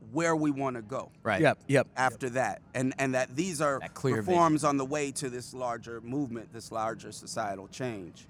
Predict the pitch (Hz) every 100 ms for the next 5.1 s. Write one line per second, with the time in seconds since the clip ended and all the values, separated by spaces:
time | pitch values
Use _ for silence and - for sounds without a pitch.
0 | 131 123 117 - - 85 82 170 156 -
1 | - 170 185 196 156 185 185 175 147 135
2 | 139 - 131 120 113 - - _ 147 139
3 | - 175 151 123 123 135 143 147 - 175
4 | 190 - 185 160 - - - - 165 165